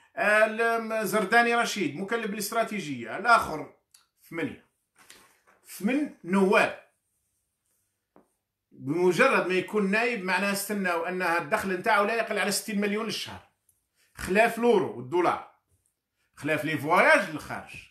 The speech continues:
خوا-، خلاف لي فري دو ميسيون، خلاف الفيلات اللي تعطالو ولا لابارتمون غرون ليكس،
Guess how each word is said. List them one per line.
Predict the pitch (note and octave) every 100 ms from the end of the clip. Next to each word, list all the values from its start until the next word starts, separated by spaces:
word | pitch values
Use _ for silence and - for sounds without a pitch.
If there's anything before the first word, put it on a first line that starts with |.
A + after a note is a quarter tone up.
| _ _ _
خوا-، | A#2 A2+ A#2
خلاف | C#3+ C3
لي | C#3
فري | E3 C4
دو | F#4
ميسيون، | F#4 B3 - F#2+ - _ _ _ _
خلاف | - D#3+ F3+ D#3+
الفيلات | E3+ C4 F4+ F4+ C#4+ A#3
اللي | A3
تعطالو | G#3 F#3 G#3 G3 D3+ C#3+
ولا | D#3
لابارتمون | E3+ E3 G3+ - G3 G3+
غرون | E3+ A#3 E4
ليكس، | C4 - - -